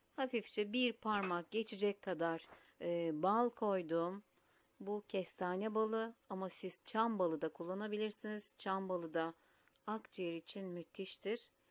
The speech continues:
E, ben de kestane balı vardı. Ben kestane balı ilave ettim.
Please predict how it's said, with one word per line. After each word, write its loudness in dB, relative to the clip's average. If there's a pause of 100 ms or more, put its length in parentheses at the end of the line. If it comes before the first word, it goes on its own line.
(340)
E, -4
ben 2
de 2
kestane 0
balı 0
vardı. 0
Ben -4
kestane -4
balı -4
ilave -2
ettim. -6